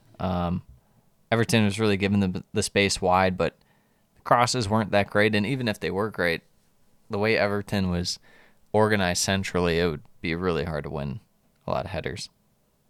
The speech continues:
Um, Trossard had a good chance towards the end of the game. And then at the very end, this was, like, the worst day for Sam all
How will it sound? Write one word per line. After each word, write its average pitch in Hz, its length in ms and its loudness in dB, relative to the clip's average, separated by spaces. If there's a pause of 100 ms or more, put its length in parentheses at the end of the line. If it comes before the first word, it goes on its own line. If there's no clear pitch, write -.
(240)
Um, 52 340 -10 (720)
Trossard 113 440 4
had 101 140 4
a - 20 -2
good 98 160 -2
chance 95 260 0
towards 92 300 -4
the 87 80 -2
end 92 180 0
of 87 80 -6
the 98 60 -10
game. 95 420 0 (520)
And 98 120 -2
then 98 80 2
at 90 100 -2
the 101 80 -2
very 104 360 4
end, 90 280 0 (800)
this 107 300 2
was, 90 160 -4
like, 80 180 -2 (800)
the 98 180 0
worst 87 280 -2
day 90 160 2
for 85 140 -8
Sam 82 460 -6
all 87 280 -4